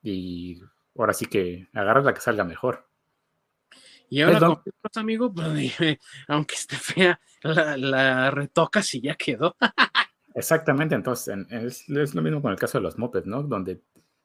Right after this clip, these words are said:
Speaker 1: tienes que hacer mucha planeación, mucho trabajo de repetición, de entrenamiento y cosas. Tienes que ver mucho más detalles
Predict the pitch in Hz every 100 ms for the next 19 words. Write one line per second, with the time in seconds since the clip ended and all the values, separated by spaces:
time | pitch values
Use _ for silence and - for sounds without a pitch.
0 | _ _ _ _ _ - 120 151 147 107
1 | 113 107 117 139 156 147 110 92 - 117
2 | 120 117 - _ - 95 95 101 117 143
3 | 139 156 131 117 98 92 90 - 95 92
4 | 95 127 92 82 80 98 _ 104 95 -
5 | 92 101 90 - 104 101 104 98 87 101
6 | 95 95 101 107 - 98 90 90 - 113
7 | 156 147 _ _ - 156 190 - 127 131
8 | - - 123 - 107 143 156 151 113 170
9 | 240 -